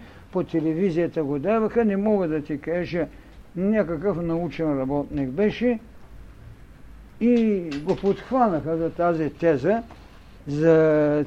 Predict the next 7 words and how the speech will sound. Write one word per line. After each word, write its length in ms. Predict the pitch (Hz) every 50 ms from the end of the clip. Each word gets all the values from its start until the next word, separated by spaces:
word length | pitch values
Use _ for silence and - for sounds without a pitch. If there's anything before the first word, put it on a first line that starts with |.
| -
така 340 | - 151 127 - 160 156 151
да 120 | 147 151
се 160 | 139 - 156 139
каже, 580 | - 151 160 170 170 147 131 160 165 151 139 -
илюзията 640 | - 180 170 175 202 202 170 151 175 165 147 - 175
на 140 | 165 160 151
гордостта. 720 | 135 151 147 147 147 139 143 143 - - - - - 165